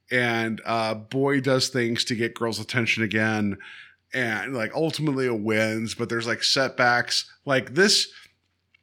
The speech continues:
this is taking the piss out of every eighties summer film and relationship film. And, like, like, meaning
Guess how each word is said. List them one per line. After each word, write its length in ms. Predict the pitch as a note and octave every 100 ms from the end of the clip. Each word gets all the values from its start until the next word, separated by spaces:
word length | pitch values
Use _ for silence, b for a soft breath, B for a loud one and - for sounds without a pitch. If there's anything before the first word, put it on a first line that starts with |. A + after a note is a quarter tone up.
| - - -
this 200 | G#3+ G4
is 120 | -
taking 460 | - A#3+ - G#3 E3+
the 100 | C#3
piss 400 | - D#3 C#3+ -
out 240 | C3+ C3+ B2+
of 380 | A#2+ A2+ G#2 B B B B B _
every 380 | D3 D#3+ E3+ E3 C3+
eighties 720 | C#3+ D3 C#3 C3+ C3 C3+ -
summer 440 | - - D#3 E3+ E3+
film 440 | F#3 F3+ F3 F3
and 220 | D3 B2+ A2+
relationship 580 | A2 G#2+ A2+ G#2+ -
film. 420 | - E2+ A#1+ D#2+ - b b b b _ C3+
And, 240 | D3 D3
like, 240 | C#3 C3+ - _
like, 240 | C#3+ C#3 A#2+
meaning 460 | D#3 F3 E3 C#3